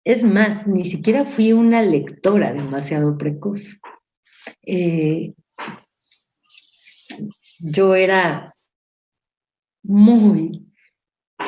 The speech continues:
de la calle, de ju-,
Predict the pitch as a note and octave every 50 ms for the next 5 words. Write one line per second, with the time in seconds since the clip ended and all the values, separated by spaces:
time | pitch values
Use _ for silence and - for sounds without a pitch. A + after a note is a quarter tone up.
0 | - - - _ - _ _ _ - - - - - - F#3 D#3+ - - D3 D3
1 | - - F3 F3 F3+ - F3 E3+ E3 E3+ G3 G3+ F#3+ E3+ E3+ D#3 E3 - - -
2 | - - - - -